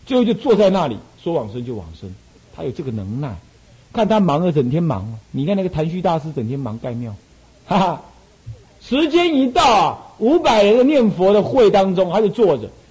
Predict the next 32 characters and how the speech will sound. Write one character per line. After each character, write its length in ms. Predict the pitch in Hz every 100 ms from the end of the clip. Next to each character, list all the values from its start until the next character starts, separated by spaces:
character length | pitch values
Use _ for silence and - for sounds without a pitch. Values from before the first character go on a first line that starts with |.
| _
刚 180 | 269 285
刚 100 | 302
还 100 | 226 247
在 100 | 190
讲 240 | 151 143
经， 240 | 175 185
讲 160 | 175 160
完 160 | 165 190
经 220 | 214 202
了， 100 | 151 - _
像 160 | 214 185
道 140 | 196
喜 140 | 160 170
法 160 | 139
师 180 | 120 151
这 80 | 160
样， 100 | 135
好， 200 | 151 190
我 140 | 190 175
们 160 | 190
现 180 | 208 208
在 140 | 214 208
念 220 | 220 180
佛 120 | 190
回 160 | 170 170
向， 160 | 170
他 60 | 170
就 80 | 151
坐 160 | 160
着 80 | 127
回 140 | 110
向。 120 | 117